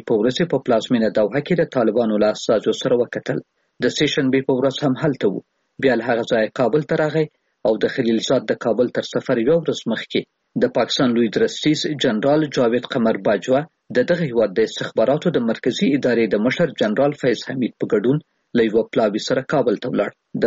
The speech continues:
پاکستان د دغه جګپوړي نظامي پلاوي له سفر سره سم افغان حکومت تمه ښکاره کړه چې د سولې بین الافغاني خبرې به ډېر ژر پیل شي. د ترکیه انادولو خبري اژانس د مصالحې عالي شورا د رئیس عبدالله عبدالله په حواله راپور ورکړی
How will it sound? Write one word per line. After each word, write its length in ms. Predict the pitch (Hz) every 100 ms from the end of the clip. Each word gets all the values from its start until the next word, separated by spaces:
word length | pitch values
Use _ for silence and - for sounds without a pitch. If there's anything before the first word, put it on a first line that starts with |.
| 113
پاکستان 380 | 131 - 160 143
د 100 | 135
دغه 200 | 135 135
جګپوړي 440 | - 127 - 139
نظامي 380 | 131 127 123 131
پلاوي 300 | 131 143 123
له 80 | 123
سفر 300 | - 127 131
سره 260 | - 131 110
سم 220 | - 147 170 _ _ _
افغان 360 | 120 123 131 127
حکومت 420 | 104 110 - 123 -
تمه 220 | 170 180
ښکاره 360 | - - 104 107
کړه 180 | - 156 - _ _ -
چې 60 |
د 80 | 120
سولې 300 | 120 - 170 175
بین 180 | 135 123
الافغاني 460 | 117 113 127 113
خبرې 360 | 107 127 110 110
به 120 | 104
ډېر 180 | 107 113
ژر 240 | - 151 -
پیل 180 | 131 107
شي. 220 | - - - _ _ -
د 100 | 117 113
ترکیه 360 | - 131 - 139
انادولو 400 | 135 123 139 131
خبري 340 | - 127 123 135
اژانس 360 | 123 139 127
د 160 | - 120
مصالحې 440 | 120 - 117 120
عالي 200 | 135 123
شورا 300 | 127 - 127
د 80 | 123
رئیس 220 | 120 131 -
عبدالله 360 | 123 110 120 117
عبدالله 300 | 117 - 127
په 120 | 123 107
حواله 320 | 120 117 120
راپور 340 | 120 113 - 170
ورکړی 420 | 131 - 135 135